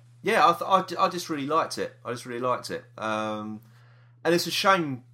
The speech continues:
they weren't used more, um, other than a sort of a little computer,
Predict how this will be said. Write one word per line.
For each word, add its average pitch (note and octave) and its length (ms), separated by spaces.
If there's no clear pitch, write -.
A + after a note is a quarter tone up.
they C#3 180
weren't C3 360
used C3 360
more, G2+ 420
um, G2+ 460
other A2+ 180
than G#2 220
a G2+ 240
sort - 200
of G2+ 80
a - 0
little G2 300
computer, G#2+ 680